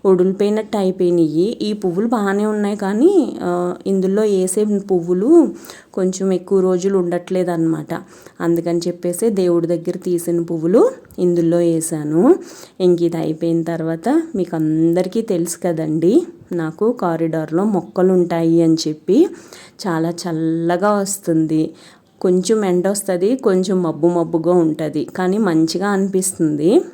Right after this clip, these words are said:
కొన్ని రోజులే ఉంటదిలేండి, ఎక్కడో వర్షాలు పడుతున్నాయి కాబట్టి. కానీ మొక్కలైతే చాలా అంటే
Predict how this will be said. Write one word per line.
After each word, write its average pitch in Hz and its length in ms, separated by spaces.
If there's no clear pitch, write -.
కొన్ని 165 300
రోజులే 160 380
ఉంటదిలేండి, 175 720
ఎక్కడో 170 360
వర్షాలు 185 400
పడుతున్నాయి 170 480
కాబట్టి. 160 680
కానీ 165 260
మొక్కలైతే 175 720
చాలా 175 720
అంటే 196 260